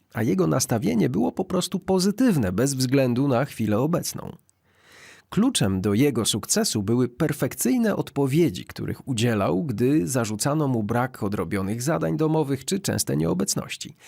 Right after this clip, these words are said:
Jego słowa, mowa ciała, spojrzenie i intonacja hipnotyzowały nas. Całej klasie wydawało się, że używa jakiejś magii.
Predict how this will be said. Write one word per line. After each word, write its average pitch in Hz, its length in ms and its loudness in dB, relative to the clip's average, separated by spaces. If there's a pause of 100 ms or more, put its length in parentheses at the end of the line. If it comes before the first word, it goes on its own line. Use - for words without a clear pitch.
(520)
Jego 190 240 2
słowa, 175 640 2
mowa 123 320 2
ciała, 180 460 0
spojrzenie 120 840 0
i - 260 -8
intonacja 123 720 0 (380)
hipnotyzowały 156 1000 0
nas. - 420 -8 (240)
Całej 180 360 0
klasie 139 420 0
wydawało 110 580 0
się, 175 220 0
że 143 440 0
używa 151 420 0
jakiejś 156 460 -2
magii. 101 560 -4